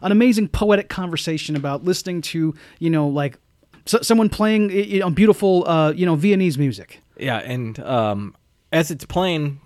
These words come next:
Speaker 2: they're, like, outside on the street and they look at each other and, and Ethan Hawke says, "I'm,"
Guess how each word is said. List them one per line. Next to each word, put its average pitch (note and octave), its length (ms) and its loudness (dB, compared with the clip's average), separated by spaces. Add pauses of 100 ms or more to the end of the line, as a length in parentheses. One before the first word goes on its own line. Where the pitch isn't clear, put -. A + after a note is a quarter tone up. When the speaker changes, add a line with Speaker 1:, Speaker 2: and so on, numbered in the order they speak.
(100)
Speaker 2:
they're, C#3+ 160 -2
like, C3+ 180 -2
outside D3+ 540 0
on B2+ 100 0
the A2+ 60 -6
street C#3 320 -4
and A#2+ 160 -12
they A2+ 120 -4 (440)
look C3+ 180 -2
at B2+ 100 -4
each A2+ 140 -6
other A2+ 180 -2
and, G#2+ 200 -8 (640)
and B2 220 -8
Ethan D3+ 300 -6
Hawke A2+ 240 -6
says, F#2 240 -12 (140)
"I'm," C#3+ 240 -4